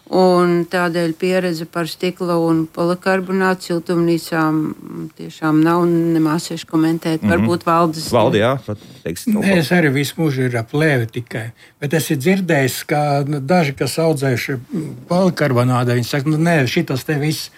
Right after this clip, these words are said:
Speaker 3: nākošais man būs no plēves."
Speaker 2: Tomēr, jā,
Speaker 3: Jā.
Speaker 2: arī aiziešana uz
Speaker 3: Jā,
Speaker 2: to.
Speaker 3: nu, kaut kā vi-, viņi it kā audzēja no sākuma plēvu siltumnīca.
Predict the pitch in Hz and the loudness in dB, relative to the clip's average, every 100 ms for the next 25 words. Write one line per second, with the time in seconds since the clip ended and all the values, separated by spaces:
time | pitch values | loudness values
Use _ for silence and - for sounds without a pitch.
0 | - - - 143 165 147 156 139 135 127 | -20 -16 -4 -2 0 0 0 0 -2 -2
1 | 127 131 113 151 147 131 110 104 - - | 0 -2 -2 0 2 2 0 -6 -14 -6
2 | 90 80 73 67 76 82 76 78 78 65 | 0 0 0 -4 -2 0 2 0 0 -2
3 | 76 65 69 76 71 - 82 101 131 147 | -4 -6 -8 -8 -8 -2 -2 0 -2 0
4 | 170 170 156 131 - - - 131 127 156 | 0 0 0 -4 -8 -14 -2 -2 2 2
5 | 135 131 135 175 170 180 170 156 165 - | 2 0 -2 0 2 2 4 2 0 -2
6 | 170 233 156 139 123 110 147 123 123 110 | 0 2 2 2 2 0 -2 0 -4 -4
7 | 139 143 117 - 143 143 127 120 113 - | -2 0 0 -2 0 0 0 -2 -2 -2